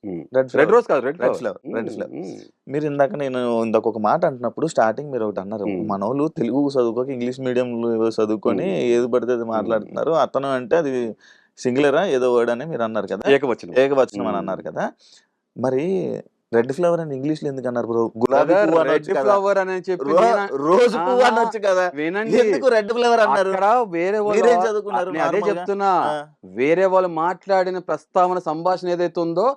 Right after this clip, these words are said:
Speaker 2: ఆ.
Speaker 1: as it is గా నేను క్యారీ ఫార్వర్డ్ చేసి ఒక కొరియర్ బాయ్ లాగా డెలివరీ చేసా,
Speaker 2: అంటే
Speaker 1: అంతే.
Speaker 2: ప్రియా రెడ్ ఫ్లవర్ అందా?
Speaker 1: అక్కడ ఎవరు మాట్లాడారో తెలీదు, నేను అదే చెప్తున్నా కదా,
Speaker 2: ఆ.
Speaker 1: అంత ఫుటేజ్ దొరకలా.
Speaker 2: ఆ.
Speaker 1: అక్కడ మాట్లాడుకున్నారు, అక్కడ ఏం జరిగిందో విషయం మొత్తం చెప్తాను మీకు. తెలియదు కదా, ఇప్పుడు కాయిన్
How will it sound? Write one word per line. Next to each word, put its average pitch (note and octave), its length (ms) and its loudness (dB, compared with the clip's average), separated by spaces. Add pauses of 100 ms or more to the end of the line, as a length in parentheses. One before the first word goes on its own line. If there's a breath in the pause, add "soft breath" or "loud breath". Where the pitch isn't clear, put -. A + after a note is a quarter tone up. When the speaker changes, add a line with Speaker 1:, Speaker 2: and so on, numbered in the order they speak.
Speaker 2:
ఆ. C3 260 -8 (300)
Speaker 1:
as G3 120 -4
it G3 100 -4
is G3 220 -4
గా A3 40 -4
నేను G#3+ 160 -6
క్యారీ F3+ 280 0
ఫార్వర్డ్ F#3 420 0
చేసి F3+ 160 -2
ఒక F3+ 120 -2
కొరియర్ F#3 360 2
బాయ్ F#3 240 2
లాగా G3 120 0
డెలివరీ F#3+ 320 0
చేసా, G3 220 0
Speaker 2:
అంటే F#3+ 140 4
Speaker 1:
అంతే. F3+ 160 2
Speaker 2:
ప్రియా G#3+ 200 4
రెడ్ F#3 180 2
ఫ్లవర్ F3 220 -2
అందా? E3 280 -8 (400)
Speaker 1:
అక్కడ D#3 220 0
ఎవరు E3 280 2
మాట్లాడారో G#3+ 420 0
తెలీదు, G3+ 440 0
నేను E3 140 2
అదే G3 100 -2
చెప్తున్నా G3+ 280 -2
కదా, F3+ 340 2
Speaker 2:
ఆ. A3+ 40 -4
Speaker 1:
అంత D3+ 200 -4
ఫుటేజ్ G3+ 400 0
దొరకలా. F#3 540 2 (140)
Speaker 2:
ఆ. B2+ 140 -4
Speaker 1:
అక్కడ E3 180 0
మాట్లాడుకున్నారు, F#3+ 560 0
అక్కడ E3 180 -2
ఏం G3+ 80 0
జరిగిందో G3 240 0
విషయం F#3 240 -4
మొత్తం F#3 180 -2
చెప్తాను F3+ 360 0
మీకు. D#3 180 0
తెలియదు E3+ 280 0
కదా, F3+ 100 4
ఇప్పుడు D3+ 180 -6
కాయిన్ E3+ 260 2